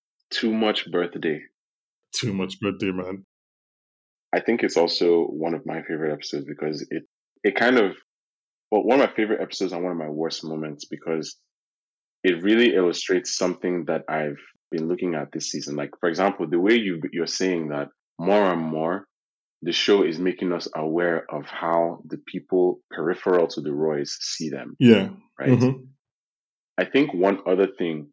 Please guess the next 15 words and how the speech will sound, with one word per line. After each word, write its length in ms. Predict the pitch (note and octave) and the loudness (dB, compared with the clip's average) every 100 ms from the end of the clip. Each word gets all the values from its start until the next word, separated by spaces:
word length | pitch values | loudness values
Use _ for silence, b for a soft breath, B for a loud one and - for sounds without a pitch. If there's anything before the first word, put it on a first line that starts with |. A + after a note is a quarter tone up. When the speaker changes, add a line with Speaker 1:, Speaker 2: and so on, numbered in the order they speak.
| _ | _
Speaker 1:
the 260 | E2+ D#2+ - | -18 -12 -6
show 380 | - - F2 D#2+ | -4 2 2 2
has 280 | D#2+ C#2+ D2 | -2 -8 -8
been 240 | D2 D2 | -10 -8
doing 500 | D#2 D#2+ D2 C#2+ D2 _ _ _ | -8 -6 -8 -10 -16 _ _ _
is 580 | D#2 D2+ C#2+ - - - _ _ _ _ _ - | -6 -6 -6 -8 -10 -12 _ _ _ _ _ -6
giving 320 | F2+ F2+ F#2+ | -2 0 2
us 260 | F2 E2+ - - | 0 -2 -6 -8
a 60 | D#2+ | -8
sense 440 | - F2 E2 - | -4 -2 -2 -4
of 300 | - D2 C#2+ - _ _ _ _ | -6 -6 -8 -12 _ _ _ _
legacy, 640 | D2 D#2+ B2+ D2+ - C2+ - | -2 0 0 -4 -8 -10 -12
really. 340 | C#2+ C#2+ D2 - _ _ _ - | -10 -10 -10 -18 _ _ _ 2
Speaker 2:
Mm. 160 | A#2 G2 | 4 4
Speaker 1:
Because 580 | - F2+ E2+ E2 - | 4 2 4 0 -6